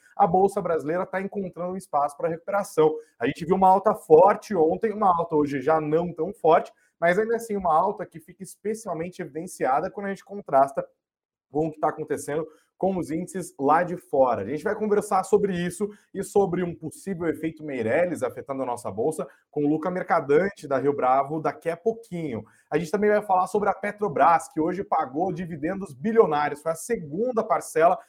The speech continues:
daqueles dividendos que transformaram a Petrobras na empresa que mais pagou dividendos no mundo no segundo trimestre de dois mil e vinte e dois. Falaremos ainda sobre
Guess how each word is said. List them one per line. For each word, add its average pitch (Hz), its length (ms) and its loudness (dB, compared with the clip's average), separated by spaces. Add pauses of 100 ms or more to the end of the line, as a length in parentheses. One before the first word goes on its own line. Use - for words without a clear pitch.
(160)
daqueles 165 360 -4
dividendos 160 400 -8
que 185 140 -16 (220)
transformaram 165 840 0
a - 80 -4
Petrobras 143 580 -2 (240)
na 156 100 -4
empresa 156 360 0
que 208 120 -6
mais 180 400 0
pagou 160 380 2
dividendos 160 880 -6
no 190 280 6
mundo 262 480 0
no 123 100 -8
segundo 139 400 -10
trimestre 113 580 -10 (240)
de 135 200 -6
dois 147 260 -2
mil 117 180 -10
e 123 40 -12
vinte 135 240 -14
e 170 60 -10
dois. 107 340 -6 (240)
Falaremos 220 400 4
ainda 226 220 4
sobre 208 380 4